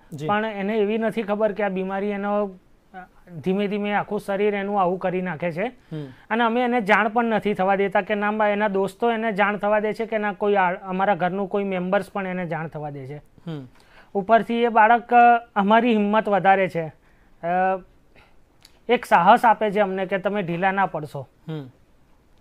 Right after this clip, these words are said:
Speaker 1: તમે ઢીલા ના પડશો, એ-, એવું બાળક સામેથી કહે છે.
Speaker 2: હા, એ નથી ર-, રડતા જોઈ શકતો અમને.
Speaker 1: હમ. એ, એ સમયે તમે જ્યારે માન્યના સામે જુઓ, માન્યના ચહેરા પર જુઓ, તમને
Speaker 2: નથી
Speaker 1: કેવી
Speaker 2: જોઈ
Speaker 1: ફીલ થાય?
Speaker 2: શકતા સાહેબ.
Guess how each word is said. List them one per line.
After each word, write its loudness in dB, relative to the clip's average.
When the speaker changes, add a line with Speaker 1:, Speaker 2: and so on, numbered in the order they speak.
Speaker 1:
તમે -2
ઢીલા 4
ના -2
પડશો, -8
એ-, -10
એવું -8
બાળક 2
સામેથી -6
કહે -10
છે. -4
Speaker 2:
હા, 4
એ 2
નથી 0
ર-, -2
રડતા 2
જોઈ 0
શકતો -8
અમને. -6
Speaker 1:
હમ. -8
એ, -6
એ -4
સમયે -4
તમે -2
જ્યારે 2
માન્યના -6
સામે -6
જુઓ, -6
માન્યના -10
ચહેરા -8
પર -10
જુઓ, -10
તમને -8
Speaker 2:
નથી -2
Speaker 1:
કેવી 0
Speaker 2:
જોઈ 0
Speaker 1:
ફીલ -6
થાય? -4
Speaker 2:
શકતા -2
સાહેબ. -8